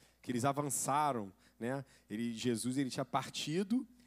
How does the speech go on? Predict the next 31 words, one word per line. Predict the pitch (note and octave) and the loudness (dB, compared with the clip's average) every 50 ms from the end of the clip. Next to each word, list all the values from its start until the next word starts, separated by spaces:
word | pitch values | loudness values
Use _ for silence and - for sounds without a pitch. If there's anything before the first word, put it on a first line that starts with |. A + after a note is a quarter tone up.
| - _ - | -12 _ -8
então | B2 A2 C3+ C3+ C3+ | -2 0 2 2 2
ali | C3 C#3 C#3+ | 0 0 0
na, | C#3+ C#3 C3+ | 0 0 0
no | C3 C3 | 0 0
início | C3 B2+ C3 D3 F3+ G3+ G3+ F3+ - - - C#3+ | 0 0 -2 0 0 0 0 0 0 -2 0 0
da | C#3 C3+ | 0 0
caminhada | - D3 C3+ C3 C3 C3 B2 B2+ C3 C3+ B2+ B2 | 0 0 -2 0 0 -2 -2 -2 -2 0 0 0
ali, | A#2 A#2 B2+ C#3 | 0 0 0 0
depois | C#3 C3 A#2 - C3+ C3+ C3 | 2 0 0 2 2 2 2
do | B2 | 2
Pentecoste, | - C3+ B2 - B2+ A2+ - - B2+ C3+ D3 D#3+ D#3+ D#3 - - F3 D3 - - - - _ - | 0 0 0 0 -2 -4 0 4 6 6 6 6 4 2 -2 -6 -8 -10 -12 -18 -20 -16 _ -4
ele | A#2 A#2+ C3+ C3 | -2 -2 0 -2
tem | - - C#3 C3+ | -2 -2 -2 -2
aquela | C#3 C3 - C3+ C3 B2 | -2 -2 -2 -2 -2 -2
cura | - - - - C3+ C#3+ C#3+ C3 | -4 -2 0 4 4 4 4 4
ali | B2 B2 B2+ | 2 2 2
do, | B2 C3 B2+ B2 A2+ G#2+ G2+ F#2 - _ _ - - _ _ | 2 4 4 4 4 4 2 0 -4 _ _ -20 -20 _ _
do | - - G#2+ - | -8 -6 -6 -2
coxo, | - - B2+ C#3+ E3 F3+ F3 F3 - - D#3+ | 2 4 6 8 8 8 6 4 2 0 0
né? | D3 D3+ D#3 D#3+ D3 - - - - _ _ | 2 0 0 -2 -4 -8 -16 -20 -20 _ _
Então | - A#2 - C#3+ D3+ | -4 0 4 4 4
eu | D#3 | 4
falei | - - E3 D3+ D#3+ E3 | 2 2 2 2 2 0
nessa | E3+ D#3+ - E3+ | 0 0 2 0
perspectiva, | E3+ - F3+ F3+ - - G3 F#3 - - - - G3+ G#3 F#3 D3 D3 C3+ | 2 4 2 2 4 2 0 0 -2 -4 -2 0 2 2 4 4 4 2
né, | B2 | 2
de | B2+ | 2
você | C#3 C#3+ C#3 - - E3 | 2 4 4 4 4 4
avançar, | D#3+ D3+ E3+ E3+ C#3+ - - E3+ E3 E3+ E3 C3 | 4 2 2 0 0 0 2 2 2 2 0 0
de | - B2 | 0 2
você | B2 B2+ A#2+ - - D#3+ D#3 D3+ D3+ D3 C3 | 2 2 2 2 2 2 4 4 4 2 0